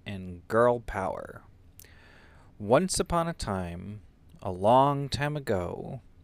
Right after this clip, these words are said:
there lived a big girl who lived at the end of a rainbow, and her name was Violet. Violet's house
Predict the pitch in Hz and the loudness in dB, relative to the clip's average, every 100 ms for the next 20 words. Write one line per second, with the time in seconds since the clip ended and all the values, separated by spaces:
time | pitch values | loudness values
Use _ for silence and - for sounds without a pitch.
0 | - - - - - 98 104 165 160 170 | -20 -20 -20 -6 -2 2 4 4 2 -2
1 | 113 92 92 92 90 92 107 - - - | -2 0 -2 0 -2 -6 -10 -14 -20 -10
2 | 101 107 107 104 208 - - 120 139 156 | -4 0 0 0 -4 -4 -2 0 0 0
3 | 156 160 143 104 95 90 90 90 110 127 | 0 0 0 0 -2 -6 -8 -8 -10 -12
4 | - - - 104 87 92 95 107 120 120 | -16 -20 -14 -10 -6 -4 0 0 2 0
5 | 123 107 - 87 85 85 73 - - - | -2 -4 -2 -4 -4 -8 -10 -12 -16 -20
6 | - - - - - - - - 123 170 | -20 -20 -20 -20 -20 -20 -20 6 8 8
7 | 175 175 - 110 98 98 - - - | 6 0 2 4 4 2 0 -2 -2